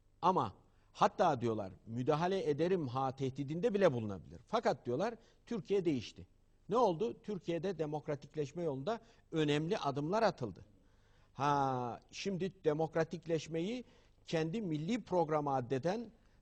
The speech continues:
hayat memat meselesi olarak gören bir hükümet var. Dolayısıyla bu noktada Sayın Sarızeybek'le kısmen ayrılıyoruz. Aslında aynı şeyleri söylüyoruz.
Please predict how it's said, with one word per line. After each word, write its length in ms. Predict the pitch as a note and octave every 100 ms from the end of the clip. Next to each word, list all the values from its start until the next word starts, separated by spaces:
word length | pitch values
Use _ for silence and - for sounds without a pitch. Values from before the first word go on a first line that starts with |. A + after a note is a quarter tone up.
| -
hayat 440 | - C3 E3 G#3+ D3+
memat 360 | D#3+ G#3 -
meselesi 480 | E3 D#3 D3+ C#3+ C#3
olarak 380 | C3 B2+ B2 A#2
gören 260 | C3 A#3 B3+
bir 80 |
hükümet 440 | B3 F#3+ G3 E3 -
var. 120 | F2 - _ _ _ _ -
Dolayısıyla 500 | D#3+ G3 - G3+ D#3+
bu 80 | A3+
noktada 480 | G#3 F3+ D3 C3
Sayın 300 | - C#3+ D3+
Sarızeybek'le 760 | D3+ D3+ D#3 D#3 D#3+ D3+ D3+ C3+
kısmen 300 | C#3 - C#3+
ayrılıyoruz. 460 | D#3 F3 B3+ D3+
Aslında 280 | C3 - C#3+
aynı 160 | C#3 C3
şeyleri 300 | C#3 C3 B2+
söylüyoruz. 500 | - B2+ G#3+ F#3+